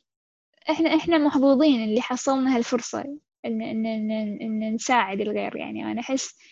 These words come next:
إحنا، إحنا، إحنا محظوظين إن حصلنا الفرصة.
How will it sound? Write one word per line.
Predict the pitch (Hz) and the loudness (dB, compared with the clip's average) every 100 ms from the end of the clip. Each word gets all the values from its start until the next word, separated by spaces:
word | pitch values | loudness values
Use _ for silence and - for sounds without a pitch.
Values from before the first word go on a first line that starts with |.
| - _ _ _ - | -20 _ _ _ 0
إحنا، | 302 302 | 2 2
إحنا، | 285 285 262 | 0 2 2
إحنا | 247 269 285 269 | 2 -2 0 0
محظوظين | 247 233 220 233 208 226 | 2 4 4 4 0 -6
إن | 233 226 | -10 -8
حصلنا | 240 - 226 208 | -10 -8 -8 -8
الفرصة. | 226 - - 269 | -10 -12 -12 -12